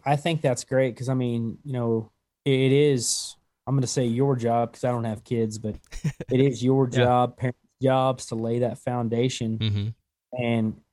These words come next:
Speaker 1: you just hope and you pray that they lay the foundation for their kids as well.
Speaker 2: Yeah.
Speaker 1: And it's all, and it's all about how we're, we're brought up.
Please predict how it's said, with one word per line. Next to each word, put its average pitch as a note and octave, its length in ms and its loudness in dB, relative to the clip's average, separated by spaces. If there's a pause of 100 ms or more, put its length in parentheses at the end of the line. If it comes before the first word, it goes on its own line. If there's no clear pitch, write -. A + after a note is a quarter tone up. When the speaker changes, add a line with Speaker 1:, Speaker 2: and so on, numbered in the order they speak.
(160)
Speaker 1:
you C3 240 2
just B2 320 0
hope C3 360 0
and A#2 140 -2
you A2 80 -2
pray A#2+ 360 0
that A2 200 -6
they A#2 160 0
lay A2+ 200 0
the G#2+ 100 -6
foundation A2+ 680 -2
for A2 160 -8
their G#2+ 160 -6
kids G#2 440 -8
as G#2 140 -10
well. G2+ 380 -10
Speaker 2:
Yeah. G2 160 -4 (560)
Speaker 1:
And G#2+ 380 -4
it's C#3+ 160 -2
all, A3+ 140 2
and G#3 160 2
it's G#3 120 2
all B3+ 120 4
about G#3 280 2
how F3+ 300 2
we're, C#3+ 360 0 (180)
we're C#3+ 140 0
brought C#3 320 2
up. B2+ 280 -2